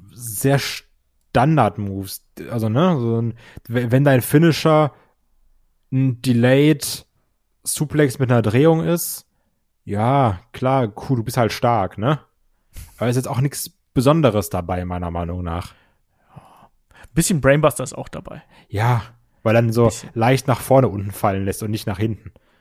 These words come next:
Speaker 2: Genau.
Speaker 1: Ja.
Speaker 2: Äh, ich find's,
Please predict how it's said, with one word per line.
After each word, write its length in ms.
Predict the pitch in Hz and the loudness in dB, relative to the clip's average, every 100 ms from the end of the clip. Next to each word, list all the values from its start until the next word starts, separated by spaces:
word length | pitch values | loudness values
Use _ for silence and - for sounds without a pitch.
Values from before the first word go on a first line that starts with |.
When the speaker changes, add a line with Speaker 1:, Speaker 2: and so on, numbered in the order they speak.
| _ | _
Speaker 2:
Genau. 300 | 135 117 - _ _ - | -4 -4 -4 _ _ -10
Speaker 1:
Ja. 180 | 87 - - - - - - - - - 143 - | -8 -8 -12 -20 -20 -20 -16 -14 -14 -16 -16 -8
Speaker 2:
Äh, 100 | - - - - - _ _ _ _ _ _ | -8 -8 -18 -20 -20 _ _ _ _ _ _
ich 200 | 202 - | -4 -4
find's, 520 | - 240 220 - - | 0 0 0 -4 -10